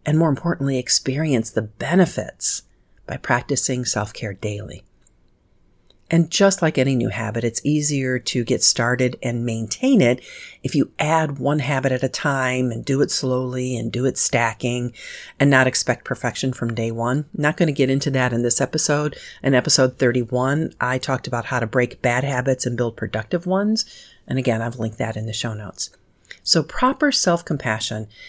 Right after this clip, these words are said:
is just part of your lifestyle, and it's about taking care of yourself. Again, like I mentioned earlier, it's like brushing your teeth or getting a good night's sleep. And if you don't do it every day, you won't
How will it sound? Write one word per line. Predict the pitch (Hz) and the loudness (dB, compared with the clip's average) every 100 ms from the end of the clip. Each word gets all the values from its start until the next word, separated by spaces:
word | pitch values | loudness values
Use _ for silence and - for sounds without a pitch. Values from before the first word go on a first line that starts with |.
| - - | -4 2
is | 147 | 2
just | - 214 - | 4 4 2
part | - 175 165 | 0 0 0
of | |
your | 139 | 0
lifestyle, | 120 117 113 - 104 98 95 - - - - _ - | 0 0 0 -2 -4 -6 -8 -14 -20 -20 -20 _ 0
and | 143 143 139 - | 2 4 0 0
it's | 165 208 | 2 2
about | 208 240 | 2 0
taking | 202 220 165 | -2 0 -2
care | - 120 | -2 -4
of | 180 | -4
yourself. | - - - - - - _ _ _ _ _ - | -4 -8 -10 -14 -18 -20 _ _ _ _ _ -8
Again, | 151 202 165 | 2 4 4
like | 131 | 4
I | 143 | 2
mentioned | 156 156 139 | 2 2 0
earlier, | 131 208 139 131 | 0 0 -2 -2
it's | - | -2
like | 131 - | -4 -2
brushing | 127 - | -2 0
your | 156 113 | -2 -2
teeth | - 190 233 - - - - | 2 2 2 -6 -20 -10 -2
or | |
getting | 233 254 | 4 4
a | 277 | 4
good | 202 | 2
night's | 185 143 - | 2 0 -2
sleep. | - 107 131 214 - - _ _ _ _ _ _ _ - | -4 -2 0 0 -4 -12 _ _ _ _ _ _ _ 4
And | 185 | 6
if | 185 | 6
you | |
don't | 151 165 180 175 | 4 4 2 2
do | 165 190 | 4 4
it | 160 | 4
every | 131 117 | 0 0
day, | 139 135 107 101 - _ _ _ _ _ _ | -2 -2 -4 -6 -10 _ _ _ _ _ _
you | 175 190 | 2 4
won't | 175 220 240 | 6 4 4